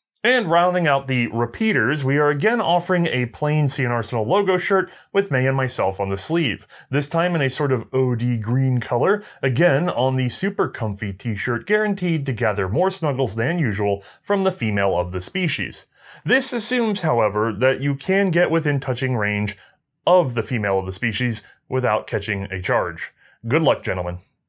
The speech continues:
Now, I have to introduce at least one new design, and for those of you really into the show, this year has been one of discovery when it comes to revolver history, which is why I took the time to adapt and properly immortalize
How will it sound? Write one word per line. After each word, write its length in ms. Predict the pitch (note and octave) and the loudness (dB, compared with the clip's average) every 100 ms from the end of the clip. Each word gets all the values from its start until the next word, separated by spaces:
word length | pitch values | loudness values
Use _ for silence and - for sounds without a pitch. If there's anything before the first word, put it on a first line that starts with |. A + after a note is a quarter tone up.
| _ | _
Now, 280 | D3+ F3 F3 - | 0 2 0 -2
I 100 | D3 | 0
have 200 | G#3+ B3 | 0 0
to 80 | B3+ | -2
introduce 440 | F3+ D#3+ E3 - | 0 0 0 0
at 200 | D3 - | 0 2
least 240 | D3+ C#3+ | 0 -2
one 360 | A#2 B2 D#3 C#3 | -2 0 0 2
new 160 | B2+ A#2 | 2 0
design, 560 | A2+ G#2 A2+ F2+ D#2 | -2 0 -2 -2 -4
and 180 | A2+ B2 | -2 -2
for 140 | C3+ | 0
those 280 | C3 D3 C#3+ | 0 2 2
of 120 | C#3+ | 0
you 240 | C3 D3 A#2+ | 0 0 0
really 460 | A#2+ A3+ G3 E3+ | 0 0 0 0
into 340 | C#3 C#3+ B2 C3 | 0 0 0 -2
the 140 | A2 | -2
show, 400 | - G3+ F#3+ F#3 - _ | 0 2 2 2 -4 _
this 300 | A#2+ G#3 G#3 | -2 -2 0
year 180 | F#3+ G3 | 0 4
has 240 | F3 D3+ | 4 2
been 320 | A#2+ D3 C#3 | 0 0 0
one 220 | B2 C3 B2+ | 0 0 0
of 220 | G#2+ G#2 | -2 -2
discovery 720 | G2+ - F#3 D#3 A2+ G#2+ G#2+ - - | -4 0 0 2 0 0 -4 -12 -4
when 140 | G3 | -2
it 80 | F#3 | -2
comes 240 | C#3 A2+ | -2 -2
to 100 | - | -2
revolver 500 | A#2+ G2 G2 F2 F#2 | -2 -2 -2 -2 -2
history, 480 | F2+ E3+ - A2 C#2 - - - | -2 -2 -2 -10 -12 -18 -20 -4
which 160 | G3+ G3+ | 0 0
is 100 | F3+ | 2
why 160 | A3+ | 2
I 60 | B3 | 2
took 180 | A#3+ G3+ | 0 0
the 80 | G3 | -2
time 300 | D#3 C3+ C3+ | 0 0 0
to 120 | C3+ | -2
adapt 400 | A2+ B2+ C#3+ - | 0 0 0 -2
and 180 | A#2+ - | -4 0
properly 540 | E3 - D3 A2 G#2 | 0 0 0 0 -2
immortalize 760 | G#2 G#2+ G3 E3 F#2 E2 D#2 | -2 0 0 0 -2 -2 -6